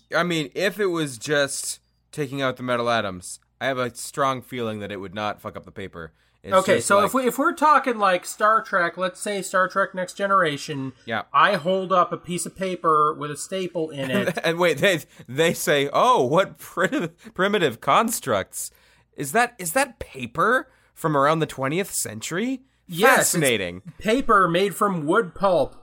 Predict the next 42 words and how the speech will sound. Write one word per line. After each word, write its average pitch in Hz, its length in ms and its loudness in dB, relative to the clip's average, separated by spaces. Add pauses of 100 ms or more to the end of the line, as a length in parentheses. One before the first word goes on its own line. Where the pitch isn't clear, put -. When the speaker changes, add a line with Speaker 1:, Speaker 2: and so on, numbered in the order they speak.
(140)
Speaker 2:
I 233 60 2
was, 247 140 4
"Oh 294 240 6
no, 320 240 4
you 240 160 4
had 277 240 2
to 320 80 2
kill 330 320 0
a 339 80 -2
tree." 302 480 -2 (100)
It's 165 100 -6
like, 196 160 -2
"Yeah, 220 220 2
yeah, 175 240 2
I 170 140 2
know." 180 200 2
Can 180 220 -6
you 247 140 0
teleport? 214 960 -2
Can 175 100 -10
you 196 80 -8
just 214 180 -14
transport? 185 840 -2 (420)
Get 165 140 -8
that, 180 240 2 (140)
uh, 156 180 4
get 160 200 0
it - 40 -16
to 170 100 -6
lock 160 320 2
onto 156 460 0
the 143 100 -8
staple 170 840 -2 (260)
and 139 140 -6
get 151 160 -2
that 151 240 0
to 156 200 -2
just 131 220 -10
teleport 143 540 -2
out 135 180 0
of 139 60 -6
there. 143 300 -2